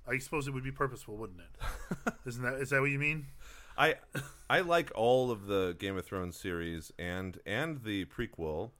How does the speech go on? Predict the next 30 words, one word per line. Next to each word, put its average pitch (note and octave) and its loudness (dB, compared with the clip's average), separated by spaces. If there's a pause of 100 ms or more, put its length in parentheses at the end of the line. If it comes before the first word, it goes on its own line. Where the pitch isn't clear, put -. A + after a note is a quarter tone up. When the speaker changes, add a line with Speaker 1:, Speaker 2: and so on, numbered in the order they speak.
Speaker 2:
Um, F2 -2 (100)
I'm C3+ -2
not F3+ -2
sure G#3 -4
I'm D#3+ 0
going C#3 -2
to A2+ -4
like G#2+ -2
the, F2+ 2
the F2 -4
show, F#2+ -2 (360)
uh, E2+ -4
Snow. D#2+ -4 (400)
Uh, E2 0
it F2 -8
seems F#2+ -4
like E2+ 0
it's E2+ -6
sort E2+ -2
of D#2 -4
rubbing E2+ -2
me E2 -4
the D#2+ -6
wrong D#2 -4
way D#2+ -2
a D#2+ -4
little D2+ -6
bit, D2 -8
but, D#2+ -6
uh, D2+ 0